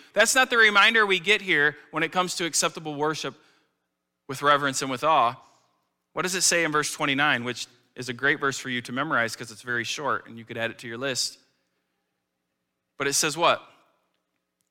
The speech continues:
Our God's a consuming fire. This balance that we have to remember.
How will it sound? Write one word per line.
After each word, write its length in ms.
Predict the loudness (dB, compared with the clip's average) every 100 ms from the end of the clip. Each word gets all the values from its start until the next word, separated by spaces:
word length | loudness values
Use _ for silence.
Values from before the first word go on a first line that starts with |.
| _ _
Our 80 | -4
God's 220 | -2 -2
a 40 | -4
consuming 480 | -8 -8 -8 -10
fire. 460 | -10 -10 -10 -12 -20 _ _ _ _ _ _ _ _ _ _ _ _ _ _ _ _ _ _ -14
This 120 | -10
balance 460 | 0 2 2 0 -4
that 120 | -4
we 120 | -4
have 140 | -6 -8
to 100 | -10
remember. 520 | -8 -8 -8 -10